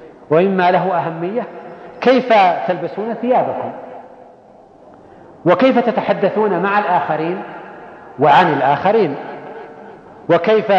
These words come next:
تسرون وتعاملون الأصدقاء والأعداء،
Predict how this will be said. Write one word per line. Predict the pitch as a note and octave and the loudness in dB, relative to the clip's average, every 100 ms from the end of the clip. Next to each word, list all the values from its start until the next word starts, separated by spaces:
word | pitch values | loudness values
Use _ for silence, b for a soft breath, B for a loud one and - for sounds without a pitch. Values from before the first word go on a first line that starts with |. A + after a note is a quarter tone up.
| E3+ - - | 4 2 -6
تسرون | E3+ F#3 F3+ G#3 D#3 - - - - - - _ - - - - D3 | 0 0 2 -2 -2 -8 -16 -18 -20 -20 -20 _ -20 -20 -20 -8 -4
وتعاملون | D3 D#3+ F3+ F3 F#3 F#3+ F3 | 2 4 6 4 4 2 2
الأصدقاء | E3 D3+ - D#3+ - E3+ C#3+ | -2 -4 -6 -4 2 2 4
والأعداء، | D3 C#3+ C3 B2 D3 | 2 0 -2 0 0